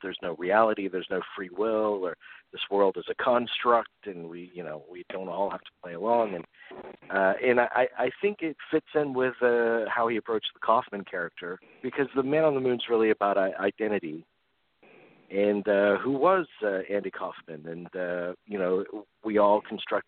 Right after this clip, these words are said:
this identity that we present to others, and, uh, uh, you know, is that really who we are? Is there a way to truly know who we are, much less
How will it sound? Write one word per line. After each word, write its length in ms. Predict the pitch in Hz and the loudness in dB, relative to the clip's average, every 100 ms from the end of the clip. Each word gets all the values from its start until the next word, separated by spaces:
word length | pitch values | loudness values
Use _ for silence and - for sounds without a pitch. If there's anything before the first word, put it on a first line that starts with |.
| - | -8
this 100 | 107 - | -8 0
identity 720 | 101 98 104 104 98 95 95 _ - - - - - - | 0 2 -2 -2 -2 -4 -4 _ -20 -20 -20 -20 -14 0
that 100 | 101 | 2
we 120 | 101 | 2
present 400 | - 107 110 101 - | 0 -2 2 0 0
to 120 | 92 | 0
others, 400 | 85 87 98 101 | 2 2 2 2
and, 240 | 98 90 90 | -2 -6 -2
uh, 280 | 92 90 87 _ _ - _ _ _ _ - | 2 2 2 _ _ -20 _ _ _ _ -16
uh, 40 | 67 - 69 65 67 65 | -12 -10 -4 -4 -4 -4
you 120 | 104 98 | 2 4
know, 260 | 92 95 - | 4 2 0
is 100 | 98 | 0
that 160 | 107 101 | 2 4
really 200 | 98 101 | 4 2
who 140 | 101 110 | 0 -2
we 140 | 95 | 0
are? 300 | 85 98 139 | 2 2 2
Is 80 | 131 | -2
there 120 | 90 82 | -6 -4
a 60 | |
way 400 | 87 95 98 95 - - | 2 4 4 0 -6 -8
to 120 | 101 - | -8 -4
truly 300 | - 123 117 101 | 4 4 4 2
know 240 | 104 120 | 4 2
who 160 | 117 139 | 2 0
we 200 | 135 131 | 0 4
are, 400 | 120 139 156 - _ _ _ | 4 4 -2 -6 _ _ _
much 160 | 107 107 104 | -4 -4 2
less 160 | 107 | 2